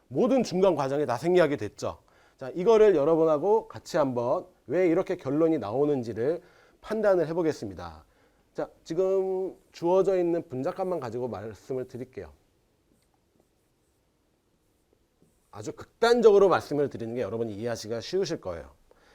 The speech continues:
기준값이 하나는 십이고요. 하나는 육입니다. 증가, 그다음에 증가폭을 계산을 해봤더니 육으로 서로 동일해요.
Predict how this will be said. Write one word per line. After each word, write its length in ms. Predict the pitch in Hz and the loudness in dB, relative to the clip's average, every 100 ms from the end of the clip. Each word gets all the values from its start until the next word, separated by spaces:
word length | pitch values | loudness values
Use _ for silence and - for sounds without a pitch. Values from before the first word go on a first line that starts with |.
| _ _ _ _ _ _ | _ _ _ _ _ _
기준값이 540 | 151 185 202 196 - | -4 -2 0 -2 -2
하나는 560 | 180 214 214 214 202 196 | -4 -2 0 2 0 0
십이고요. 840 | - 214 151 110 104 113 113 82 _ _ | -4 -10 -8 -10 -10 -10 -10 -12 _ _
하나는 680 | - 196 190 180 175 160 107 | -10 -4 -2 0 -2 -4 -8
육입니다. 640 | 107 104 147 127 82 76 _ _ _ _ _ _ _ | -12 -8 -8 -8 -12 -20 _ _ _ _ _ _ _
증가, 580 | - 135 170 190 190 190 - _ | -6 -2 4 6 8 4 -2 _
그다음에 400 | - 143 139 139 | -14 -6 -4 -4
증가폭을 640 | - 180 180 180 240 254 | -4 -2 -2 -2 -4 -4
계산을 360 | 156 110 139 127 | -4 -8 -8 -6
해봤더니 640 | 123 123 117 113 170 185 - _ _ _ _ _ 131 | -6 -8 -10 -6 -6 -6 -12 _ _ _ _ _ -8
육으로 340 | 160 202 208 | -4 0 0
서로 280 | 190 202 202 | 0 -4 -4
동일해요. 600 | 117 123 170 135 80 | -6 -2 2 2 0